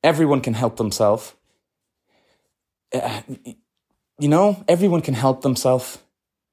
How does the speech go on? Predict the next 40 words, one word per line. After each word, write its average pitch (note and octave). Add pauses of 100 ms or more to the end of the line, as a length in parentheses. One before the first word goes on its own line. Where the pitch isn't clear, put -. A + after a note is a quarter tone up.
(220)
You C3
just C#3
gotta C3
get A#2+
some B2
help G#3
maybe D3+
from C3+
someone C3
else, G3+ (1120)
right? D3+ (200)
I -
mean, E3+
do D#3+
people F#3
say, E3
like, C#3+
"Oh, E3+
gambling D#3
and C#3+ (320)
drink D#3+
and C3
drugs, D3+ (120)
it's D3+
a D3
disease"? C#3 (680)
Well, C3+
okay, B2
hey, C3+
man, A2+
you B2+
know, A#2+
I'm C#3+
not B2+
gonna A#2+
argue A2+
with G#2+
any A#2
alcoholic A2+
or G#2